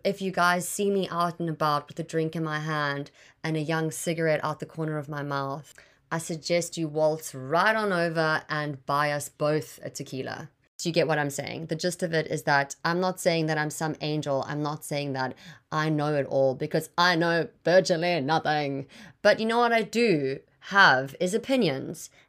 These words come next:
and I would like to put them out there, and I would like to just stimulate a different thought process around things, and I would like to challenge the status quo, and I would like us to have these conversations.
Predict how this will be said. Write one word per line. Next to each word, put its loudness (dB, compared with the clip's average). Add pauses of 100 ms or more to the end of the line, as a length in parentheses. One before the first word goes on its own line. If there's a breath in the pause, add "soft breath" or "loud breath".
(100)
and -2
I 6
would 0
like 0
to -12
put -8
them -2
out -4
there, 0
and -4
I -2
would -6
like -6
to -8
just -6
stimulate 0
a -4
different -2
thought 2
process -4
around -6
things, -4 (240 soft breath)
and -2
I 2
would -2
like -2
to -14
challenge 2
the -4
status 0
quo, 4 (760 soft breath)
and -4
I 2
would -2
like 2 (240 soft breath)
us -4
to -4
have 0
these -6
conversations. -6